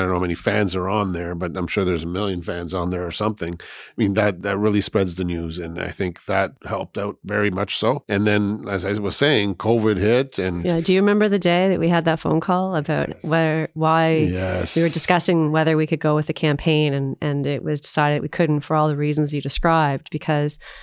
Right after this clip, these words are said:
Speaker 2: the entire campaign relied on people showing up and waiting in line?
Speaker 1: It was a tough conversation that I had with you. Uh, I, I really didn't want to make that call, to tell you the truth,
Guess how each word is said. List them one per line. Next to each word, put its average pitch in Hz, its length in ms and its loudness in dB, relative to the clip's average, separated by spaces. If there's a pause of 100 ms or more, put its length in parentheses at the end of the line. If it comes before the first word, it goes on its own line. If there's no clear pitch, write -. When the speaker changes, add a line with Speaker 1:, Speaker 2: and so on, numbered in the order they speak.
Speaker 2:
the 156 80 2
entire 170 400 2
campaign 151 520 0
relied 147 520 0
on 139 120 -2
people 147 260 -6
showing 147 320 -2
up 160 180 -2
and 143 120 0
waiting 143 220 -2
in 135 80 -4
line? 143 260 -4
Speaker 1:
It 143 100 -10
was 113 80 4
a 117 60 2
tough 123 220 2
conversation 101 600 2
that 80 120 -2
I 78 80 -6
had 82 280 -4
with 82 180 -6
you. 73 260 -6
Uh, 80 800 -6
I, - 60 -8
I 80 100 -6
really 95 400 0 (480)
didn't 98 220 2
want 92 140 4
to 92 60 2
make 98 220 2
that 143 200 0
call, 147 280 2
to 95 120 -2
tell 107 160 4
you 107 80 4
the 98 60 2
truth, 165 320 0